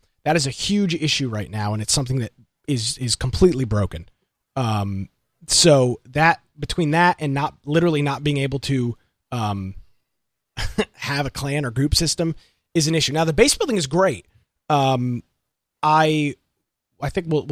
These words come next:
we'll show it here in, in, in a little bit. It's modular, obviously. You get all of your things by, uh, essentially chopping down trees that do not fall down, so that's good. Um,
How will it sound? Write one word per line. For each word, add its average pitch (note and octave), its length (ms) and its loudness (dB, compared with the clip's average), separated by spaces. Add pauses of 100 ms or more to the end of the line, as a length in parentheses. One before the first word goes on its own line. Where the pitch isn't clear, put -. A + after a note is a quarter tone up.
(100)
we'll C#3+ 80 -6
show D#3 200 2
it C3 60 0
here C3+ 120 0
in, A#2+ 160 -6
in, C3 140 -4
in - 100 -10 (100)
a A#2+ 60 -6
little C3+ 180 -2
bit. C#3 220 2
It's - 160 -8
modular, E3 560 2
obviously. E3+ 380 0
You B2 160 -6 (520)
get D#3+ 120 2
all D#3 180 6
of D3 100 -2
your C#3 120 -2
things D3+ 420 -2
by, B2 460 0 (460)
uh, G#2+ 300 -6
essentially D3+ 400 0
chopping D3+ 380 0
down C#3 160 -4
trees D3+ 320 0
that A2+ 160 -8
do D3 100 0
not C#3+ 180 -4
fall C#3+ 200 0
down, C3 220 -4
so B2+ 120 -4
that's B2 220 -6
good. F#3 240 2 (420)
Um, G#2+ 500 -6